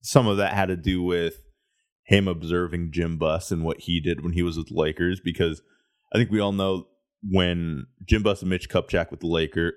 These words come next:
were with the Lakers, it was really Mitch Kupchak doing most of the work and then consulting with Jim Buss saying, like, you know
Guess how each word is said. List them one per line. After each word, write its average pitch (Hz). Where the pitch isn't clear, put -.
were 95
with 85
the 82
Lakers, 82
it 107
was 101
really 107
Mitch 101
Kupchak 95
doing 90
most 85
of 90
the 85
work 82
and 90
then 82
consulting 87
with 85
Jim 85
Buss 82
saying, 80
like, 78
you 87
know 87